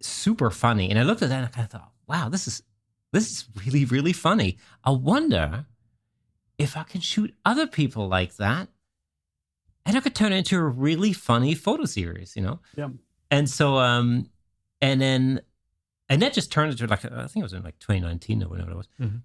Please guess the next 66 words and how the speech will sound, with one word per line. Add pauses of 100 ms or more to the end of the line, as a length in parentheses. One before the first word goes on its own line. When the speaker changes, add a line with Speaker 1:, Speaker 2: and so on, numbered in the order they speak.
(120)
Speaker 1:
It
just
turned
into
this
thing
that
I
just
did
for
fun.
And
it
turned
into,
uh,
something
I
called
Three
Heads
in
a
Row,
'cause
I (720)
put
a
thing
together
on
Instagram,
and
it
was
like, (140)
you
know,
it
was (420)
literally,
I,
I
made
triptychs.
So
I
kinda
created
three
of
those
images
per
person, (760)
um,
or
per
subject.
And
then,
uh,
because
there's
three